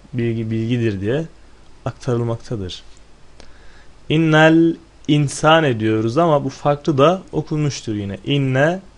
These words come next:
linsane. Tabii şu an mouse'la yazdığımızdan pek iyi yazamayacağız ama konuyu anlatmaya yeterli olacaktır sanırım. Linsane.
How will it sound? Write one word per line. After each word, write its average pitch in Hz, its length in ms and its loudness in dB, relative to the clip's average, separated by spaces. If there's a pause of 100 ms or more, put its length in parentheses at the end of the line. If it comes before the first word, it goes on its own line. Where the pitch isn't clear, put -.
(240)
linsane. 123 1120 2 (3500)
Tabii 127 220 -8
şu 123 160 -6
an 120 60 -4
mouse'la 127 460 0
yazdığımızdan 120 480 -2
pek - 260 -12
iyi 120 100 -2
yazamayacağız 113 540 -2
ama 156 180 -4 (1300)
konuyu 127 340 -2
anlatmaya 127 460 -2
yeterli 123 320 -4
olacaktır 117 460 -2
sanırım. 107 460 -10 (1000)
Linsane. - 2250 -2